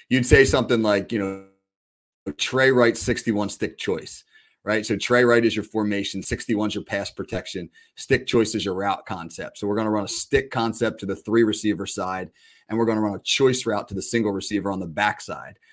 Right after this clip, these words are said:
right? So you're gonna say, uh, "Trey Wright, sixty-one stick choice, re-, you know, read the single receiver." Or, or read the, read the two high. Two, if it's too high, we're working the single side. If it, if it's, you know, if they're, if they're rotated to the, to the single side, we're working the stick.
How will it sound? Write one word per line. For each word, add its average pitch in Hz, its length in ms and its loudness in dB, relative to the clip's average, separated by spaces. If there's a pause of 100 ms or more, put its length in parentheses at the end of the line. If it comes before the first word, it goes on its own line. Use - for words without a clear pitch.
(240)
right? 113 180 2
So 123 100 4
you're 117 140 8
gonna 120 180 2
say, 107 360 0 (320)
uh, 107 200 -4
"Trey 151 200 6
Wright, 139 200 6
sixty-one 123 400 0
stick - 300 -2
choice, 113 380 2 (260)
re-, 135 200 2
you 123 140 -2
know, 107 80 0
read 127 240 2
the 120 60 0
single 113 260 0
receiver." 98 500 -6 (280)
Or, 107 140 -4
or 120 400 4
read 135 200 2
the, 123 180 -4
read 131 200 2
the 123 60 -2
two 123 200 0
high. 104 260 0
Two, 175 240 8
if 139 120 6
it's - 160 -2
too 160 180 8
high, 139 260 6
we're 123 140 4
working 120 280 2
the 110 60 0
single 107 280 -4
side. 95 300 -8
If 98 120 -10
it, 110 100 -4
if 104 140 -8
it's, 104 240 -6
you 107 140 -6
know, 95 200 -8 (360)
if - 100 -14
they're, 123 180 4
if - 140 -4
they're 123 100 2
rotated 147 420 6
to 135 100 0
the, 127 300 4
to 127 120 -2
the 113 140 0
single 135 260 0
side, 120 260 0
we're 110 120 0
working 117 260 0
the 101 60 -4
stick. - 340 -10